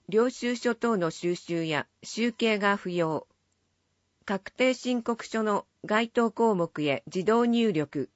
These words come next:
作成した確定申告書をe-taxで送信。書類の管理、保管が不要。確定申告を行う場合は、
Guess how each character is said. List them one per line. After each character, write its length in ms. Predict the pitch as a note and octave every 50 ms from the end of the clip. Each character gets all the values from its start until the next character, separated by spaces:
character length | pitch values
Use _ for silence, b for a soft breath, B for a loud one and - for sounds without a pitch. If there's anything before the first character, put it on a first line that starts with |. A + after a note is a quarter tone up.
| _ _ _ _ _ _ _ _ _ _ _ _ _ _ _ _ _ _ _ _ _ _ _ _ _ _ _
作 300 | - - G3 G3 - -
成 240 | - - B3 B3+ B3+
し 120 | A#3+ -
た 160 | - A#3 A3+ G#3+
確 280 | - A3+ A3 - -
定 180 | - A#3 A#3 A3+
申 260 | - - G#3+ A3 G#3
告 220 | - G#3 G3+ -
書 180 | - - G3+ F#3+
を 200 | F#3+ F#3 - - _ _ _ -
e-tax 640 | A3 B3 B3 - - C4 B3+ - - - - - F3
で 160 | D#3+ D#3 C#3
送 220 | - - F3 E3
信。 400 | E3 - - - D3+ D3 C#3 - - _ _ _ _ _ _ _ _ _ _ _ _ _ _ _ _ _ _ _ _ _ _ _
書 180 | - - G#3 G#3
類 240 | G3+ A#3 B3+ B3+ A#3+
の 140 | A#3+ A#3+ A#3
管 300 | - A3+ A3 G#3 F3+ D3
理、 200 | C#3+ C3+ - - _ _ _
保 140 | - D#3+ D#3+
管 260 | - G3 G3+ G3+ F#3+
が 140 | F#3 F#3 F#3
不 140 | F3 E3+
要。 340 | D3+ D#3+ D#3 D3 D3 B2 - _ _ _ _ _ _ _ _ _ _ _ _ _ _ _ _ _ _ _ _ _ _ _ _ _ _ _ _ _ _ _ _ _ _ _ _ _ _
確 260 | - F#3+ F#3 - -
定 220 | - - B3+ B3+ B3
申 240 | - - B3 B3 A3+
告 360 | - G3+ F3+ - - D3+ D3+
を 80 | D3+
行 140 | D3 - D#3
う 260 | E3 E3 D#3 D#3 D#3 D3
場 160 | C#3 D3+ D3+
合 200 | D3 D3 C#3+ C#3+
は、 160 | C#3+ C#3 -